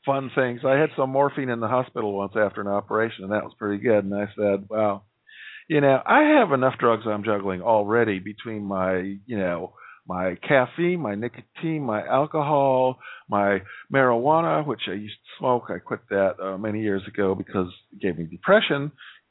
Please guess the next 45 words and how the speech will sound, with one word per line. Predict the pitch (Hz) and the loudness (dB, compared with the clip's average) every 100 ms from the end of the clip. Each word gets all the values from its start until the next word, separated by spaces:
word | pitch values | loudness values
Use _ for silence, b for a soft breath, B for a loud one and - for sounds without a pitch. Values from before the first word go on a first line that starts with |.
| - | 0
but | 123 120 | 0 2
it | 139 | 0
didn't, | 151 180 143 _ _ _ 123 | 0 0 -2 _ _ _ -6
uh, | - | -4
it | 151 | 0
didn't | 202 135 | 0 0
used | 135 - | -2 -4
to | |
do | 120 107 | 0 0
that | 90 | 2
a | |
long | 123 120 | 0 0
time | 107 90 | -4 -4
ago. | 85 78 82 B B B - | -6 -8 -10 B B B -6
So, | 110 104 98 156 - _ - | 2 4 4 0 -6 _ -4
and | 196 | 4
I | 349 330 | 4 4
said, | 294 214 | -2 -2
'This | 285 - | -2 2
is | 185 | 0
enough | 123 139 165 110 - - | 2 4 4 4 -2 -10
to | 107 | -10
juggle | 98 123 117 | 0 0 0
with. | 98 104 | -2 0
I'm | 135 | 0
already | 165 123 101 101 - 131 | 0 0 -4 -14 -6 0
bi-, | |
<laughs> | 147 120 175 | 0 0 2
I'm | 151 | 4
already | 196 151 139 - | 4 4 2 -4
fully | 143 139 | 0 0
juggling. | 120 127 120 117 113 | 2 0 2 -2 0
I | |
don't | 135 143 | -2 -2
need | 127 131 | -6 -6
something | 120 113 | -6 -6
that's | 110 - | -6 -6
gonna | 107 107 | -6 -4
be, | 104 98 101 b b - | -2 -4 -6 b b -6
you | 104 | -2
know, | 92 80 _ _ _ _ _ _ _ - | 0 -2 _ _ _ _ _ _ _ -6
more | 117 143 147 131 | 4 6 6 6
addictive | 127 117 107 104 | 2 0 -4 -2
than | 117 | -2
any, | 113 110 | -2 -2